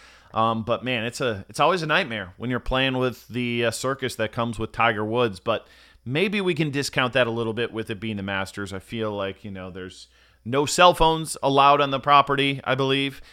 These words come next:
and, uh, and there's just a, uh,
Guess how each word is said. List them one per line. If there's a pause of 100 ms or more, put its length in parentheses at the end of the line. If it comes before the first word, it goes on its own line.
(180)
and,
uh, (100)
and (100)
there's
just
a,
uh,